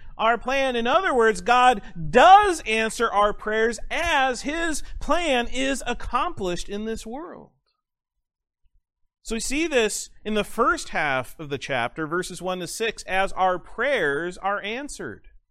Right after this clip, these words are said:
Our prayers are answered, but then in verses seven to thirteen, the second half of this chapter, we see that God's plan is accomplished. So our prayers are answered, and God's plan is accomplished. Let's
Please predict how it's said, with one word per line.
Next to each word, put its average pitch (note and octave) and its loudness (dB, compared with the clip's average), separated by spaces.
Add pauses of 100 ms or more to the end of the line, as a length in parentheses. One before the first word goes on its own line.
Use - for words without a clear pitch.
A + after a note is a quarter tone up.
(760)
Our F#3 6
prayers B3+ 2
are D#4+ 4
answered, D#3 -4
but D3+ -8
then C4 0
in A#3 -4
verses G#3 -4
seven G#3 2
to G#3 -2
thirteen, A#3 -4
the G#3+ -6
second C4 -6
half D#3+ 0
of D3+ -12
this D3 -6
chapter, D3 -4 (420)
we D#3 -16
see G3 -8
that E3+ -6
God's F#3 0 (200)
plan G#3+ -2
is E3+ -2
accomplished. G3 -6 (720)
So G3+ -2
our G3 4
prayers C#4 -2
are A3+ 0
answered, A3+ -8 (400)
and F3 -6
God's F#3+ 2
plan F#3+ -4
is D3+ -4
accomplished. F#3 -4
Let's F3 -4